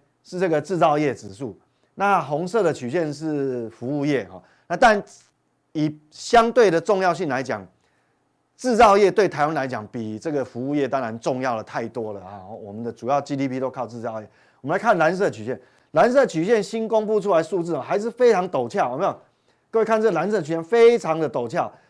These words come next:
竟然冲到六十一点二，非常恐怖哈。那所以这个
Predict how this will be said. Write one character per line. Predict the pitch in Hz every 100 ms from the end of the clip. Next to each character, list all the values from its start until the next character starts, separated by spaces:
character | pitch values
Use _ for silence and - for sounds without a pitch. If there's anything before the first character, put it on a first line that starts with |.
| _ -
竟 | 247 208
然 | 160 180
冲 | 180 208 214 208
到 | 214 202 175
六 | 175 233 202 165
十 | - 151
一 | 175 175
点 | 175 113
二， | 117 131 90 _ _ _ _ _
非 | 196 202
常 | 156 151
恐 | 117 107
怖 | 143
哈。 | 107 98 _ _ _ -
那 | 185
所 | 202 196
以 | 160 -
这 | - 165
个 | 147